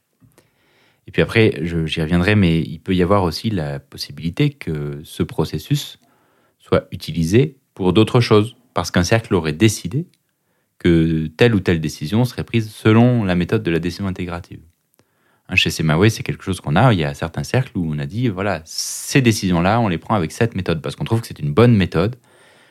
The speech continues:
très robuste, et qui nous permet de prendre des décisions, euh, centrées raison d'être. Je reviens sur donc le, l'élection intégrative. Elle se termine par un tour d'objection. Et là, on est dans un cas très spécifique parce que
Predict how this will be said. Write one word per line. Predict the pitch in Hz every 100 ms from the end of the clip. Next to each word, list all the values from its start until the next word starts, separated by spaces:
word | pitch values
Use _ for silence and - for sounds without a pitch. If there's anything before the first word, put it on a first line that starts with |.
| _
très | -
robuste, | 101 85 78 120 139
et | -
qui | -
nous | 80
permet | 78 73 104
de |
prendre | 104 95
des | 82
décisions, | 76 71 73 73 95 98
euh, | 71 67 -
centrées | 80 - 95
raison | 87 82
d'être. | 71 64 _ _ _ _ _ _ _ _ _ _ _ _ _ _ _ _ _ _ _ _ _ _ _ _ _ _ _
Je | -
reviens | 101 120
sur | 139 117
donc | 104 92
le, | 104 92
l'élection | 95 110 107 113
intégrative. | 107 104 104 - 80 78 -
Elle | - 80
se | 92
termine | 90 95 104 101 82
par | 78 71 69 - - _ _ -
un | 76
tour | - 78
d'objection. | 78 78 101 - 127 139 - _ _ _ _ -
Et |
là, | 95 123
on | 107
est |
dans | 92 90
un | 92
cas | 113
très | 110 -
spécifique | 98 - 95 - 135 139
parce | 92 92
que | - 98 95